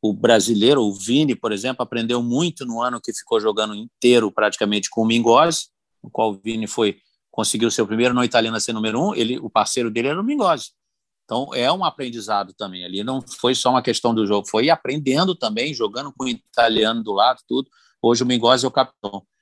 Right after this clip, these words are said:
Eu queria perguntar pro, pro Alex, é, fazer uma perguntinha em relação, é, até já juntando o que ele falou com o nosso título, essa última Copa do Mundo. Falou, "Ah, beach tennis, porque o beach tennis é muito fácil de jogar,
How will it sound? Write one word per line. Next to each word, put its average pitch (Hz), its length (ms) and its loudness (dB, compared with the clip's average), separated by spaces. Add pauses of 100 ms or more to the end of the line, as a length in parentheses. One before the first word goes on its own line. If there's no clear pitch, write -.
(120)
Eu 180 120 4
queria 226 180 4
perguntar 165 480 2
pro, 107 320 -8 (960)
pro 113 140 0
Alex, 131 500 0
é, 113 380 -4
fazer 123 200 -8
uma 135 100 -4
perguntinha 131 500 -4
em 151 40 0
relação, 160 540 2
é, 156 200 4
até 196 340 2
já 185 200 4
juntando 156 500 -4
o - 40 -2
que - 80 -2
ele 135 140 2
falou 127 480 2 (1000)
com 156 720 -8
o 143 80 0
nosso 151 320 2
título, 135 380 2
essa 131 200 4
última 123 340 0
Copa 127 280 0
do 117 100 -2
Mundo. 95 220 -10 (380)
Falou, 131 200 2
"Ah, 85 440 -2 (220)
beach - 280 -14
tennis, 185 280 -2
porque 170 100 -4
o - 20 0
beach 151 160 -8
tennis 165 180 -2
é 160 40 2
muito 151 240 -6
fácil 139 340 0
de 113 80 -10
jogar, 143 720 2